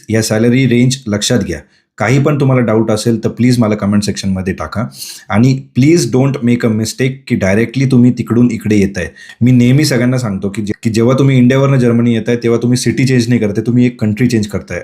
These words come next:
आणि तुमच्या लायबिलिटीज, तुमचे फॅमिली प्लॅनिंग्स सगळ्या कन्सिडर करून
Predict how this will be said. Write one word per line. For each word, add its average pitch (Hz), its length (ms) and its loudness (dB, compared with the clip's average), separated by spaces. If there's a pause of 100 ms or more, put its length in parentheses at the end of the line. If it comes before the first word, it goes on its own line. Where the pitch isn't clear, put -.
आणि 101 140 -6
तुमच्या 101 320 -4
लायबिलिटीज, 120 640 0
तुमचे 107 260 -2
फॅमिली 104 380 0
प्लॅनिंग्स 117 460 0 (280)
सगळ्या 120 400 0
कन्सिडर 120 540 0
करून 127 360 0